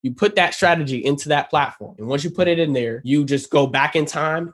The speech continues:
and you just look for those setups. So however you're supposed to, so for example, if let's say it's nine E M A, twenty-one E M A. If the nine E M A exponential moving average is basically a line.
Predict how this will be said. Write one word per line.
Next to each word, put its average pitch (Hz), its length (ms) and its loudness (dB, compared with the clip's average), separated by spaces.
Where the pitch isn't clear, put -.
and 131 160 -2
you 151 80 0
just 131 220 -6
look 147 200 -2
for 151 120 0
those 135 280 2
setups. 127 320 0
So 131 300 0
however 165 400 4
you're 160 160 -2
supposed 156 320 -2
to, - 60 -20
so 139 240 4
for 147 160 0
example, 143 320 0
if 139 200 -6
let's 156 160 0
say 156 140 4
it's 135 120 0
nine 143 260 2
E 143 80 4
M 143 100 2
A, 135 220 0
twenty-one 143 340 2
E 123 80 -2
M 113 120 -8
A. - 100 -16
If - 160 2
the 131 80 0
nine 156 420 4
E 147 80 4
M 135 120 4
A 127 280 0
exponential 139 520 0
moving 139 300 -2
average 127 340 -2
is 127 100 -8
basically 139 380 -2
a - 20 -2
line. 127 320 0